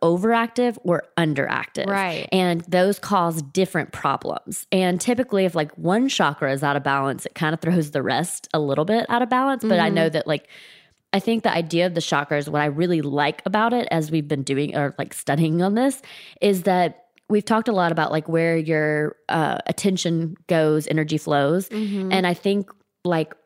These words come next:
Speaker 1: the chakras are letting you set up an intention and attention to a certain energy. And if you focus on that and healing that in these, like, base level ways, then naturally you're gonna, like, heal some of that. But they,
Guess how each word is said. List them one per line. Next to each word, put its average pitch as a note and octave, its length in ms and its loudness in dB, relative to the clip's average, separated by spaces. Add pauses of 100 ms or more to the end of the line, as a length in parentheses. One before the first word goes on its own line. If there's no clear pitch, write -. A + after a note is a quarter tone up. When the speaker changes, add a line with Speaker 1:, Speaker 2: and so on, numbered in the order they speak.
(100)
Speaker 1:
the F3+ 120 0
chakras G3 560 0
are E3+ 120 0
letting E3+ 460 0
you D#3 160 2
set - 340 -2
up D#3+ 220 -2
an D#3+ 80 -2
intention D3 800 -2
and D3+ 200 -2
attention D3+ 720 -2
to D#3+ 520 0 (720)
a D#3+ 60 -2
certain D#3 560 -2 (100)
energy. D3+ 580 -2
And E3 220 -2
if D#3+ 140 -4
you E3 80 -2
focus B3+ 440 -2
on D#3 240 -2
that C#3+ 280 -2
and D3 80 -4
healing G3 480 -2
that C#3+ 320 -2
in D#3+ 80 -2
these, E3 200 0
like, C#3+ 280 -6
base F#3+ 280 0
level D3+ 260 -2
ways, C#3+ 440 -2 (400)
then D#3+ 400 0 (300)
naturally E3+ 880 0
you're E3+ 160 -2
gonna, D3+ 260 0
like, C#3 380 -2
heal - 460 -2
some D#3 200 -6
of - 100 -6
that. - 300 -8
But E3 120 -2
they, F3+ 260 0